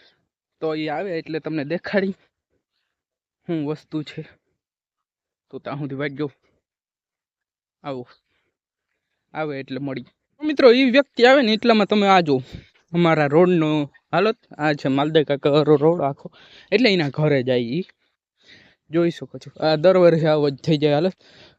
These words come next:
અને તમે આગળ જોઈ શકો છો, બે નેર હાલતી થઈ ગઈ. અત્યારે ઓછી છે, નેર નથી આ. આ નાળા કહેવાય. અને વા આગળ જો, વા બે નેર છે ભેગી.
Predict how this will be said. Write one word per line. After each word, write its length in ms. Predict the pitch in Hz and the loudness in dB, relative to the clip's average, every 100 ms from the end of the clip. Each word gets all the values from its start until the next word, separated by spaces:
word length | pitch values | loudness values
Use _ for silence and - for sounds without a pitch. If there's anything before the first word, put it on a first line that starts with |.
| - | -10
અને 180 | 139 131 | -6 -4
તમે 260 | 147 156 139 | -2 -2 0
આગળ 320 | 151 143 147 | -2 -2 -2
જોઈ 260 | 151 175 | 0 -2
શકો 300 | 170 165 151 | -2 -6 -4
છો, 240 | 147 185 208 _ - | -6 -8 -10 _ -10
બે 220 | 156 143 | -8 -6
નેર 300 | 147 160 151 | -4 -2 -2
હાલતી 300 | 160 156 147 | -4 -6 -10
થઈ 180 | - 175 | -4 -2
ગઈ. 140 | 156 | 0
અત્યારે 320 | 147 160 175 | 0 2 2
ઓછી 340 | 156 190 - 156 | 2 0 0 0
છે, 100 | 156 | 2
નેર 280 | 165 165 180 | 2 2 0
નથી 320 | 190 - 160 | -2 -2 -2
આ. 80 | 170 _ _ _ _ _ _ _ | -2 _ _ _ _ _ _ _
આ 100 | 151 | -8
નાળા 340 | 170 185 190 147 | -4 -2 -2 -4
કહેવાય. 280 | 139 165 196 _ _ _ _ _ _ _ - | -2 -4 -4 _ _ _ _ _ _ _ -6
અને 120 | 156 | -4
વા 140 | 151 165 | 0 0
આગળ 360 | 160 170 151 | 0 -2 -4
જો, 180 | 156 147 | -4 -4
વા 180 | 143 143 | -4 -4
બે 200 | 151 156 | -2 0
નેર 320 | 151 147 139 | 0 -2 -4
છે 180 | 127 151 | -4 -6
ભેગી. 320 | 143 139 | -6 -8